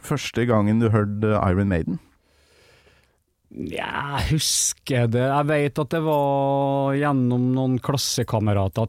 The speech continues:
Speaker 2: tidlig på barneskolen. Sånn, eh, ja, sjuende, åttende klasse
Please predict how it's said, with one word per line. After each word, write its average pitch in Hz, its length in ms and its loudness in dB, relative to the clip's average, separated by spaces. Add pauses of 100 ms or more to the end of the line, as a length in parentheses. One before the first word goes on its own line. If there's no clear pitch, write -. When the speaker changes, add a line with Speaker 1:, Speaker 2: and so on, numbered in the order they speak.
Speaker 2:
tidlig 131 580 0
på 113 100 -2
barneskolen. 113 680 -2 (100)
Sånn, 117 320 -2
eh, 110 460 0 (960)
ja, - 280 -4 (280)
sjuende, 101 640 -2
åttende 101 260 -4
klasse 104 300 -4